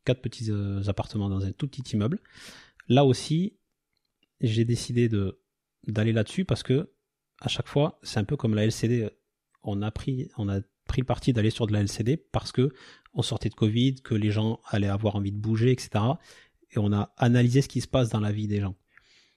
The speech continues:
Pourquoi je suis allé sur un si petit immeuble ? Parce que juste avant, j'étais sur un immeuble beaucoup plus gros, euh,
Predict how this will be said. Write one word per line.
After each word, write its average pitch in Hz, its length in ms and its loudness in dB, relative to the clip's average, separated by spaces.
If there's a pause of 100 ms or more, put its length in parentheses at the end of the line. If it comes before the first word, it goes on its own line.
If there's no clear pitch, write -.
(340)
Pourquoi 151 300 2
je - 60 -4
suis - 80 -4
allé 113 100 4
sur - 180 -2
un 104 120 2
si - 220 -8
petit - 160 -6
immeuble ? 170 500 0 (260)
Parce - 160 -4
que - 100 -2
juste 113 320 -4
avant, 135 280 -2 (580)
j'étais - 260 -4
sur - 160 -2
un 104 60 2
immeuble 107 220 0
beaucoup 127 240 -2
plus 127 120 -2
gros, 120 280 2
euh, 104 80 0